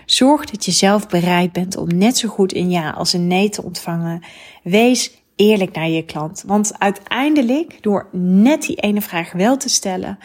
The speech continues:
door te benoemen wat je wel of niet ziet bij je klant, dat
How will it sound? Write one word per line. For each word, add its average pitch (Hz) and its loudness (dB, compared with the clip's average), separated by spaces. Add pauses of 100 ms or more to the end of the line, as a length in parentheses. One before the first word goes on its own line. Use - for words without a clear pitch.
(360)
door 202 0
te 196 -2
benoemen 196 4
wat 196 -2
je 175 2
wel 190 2
of 196 -4
niet 190 2
ziet 175 -4
bij 175 -4
je 165 -4
klant, 165 -8 (560)
dat - 2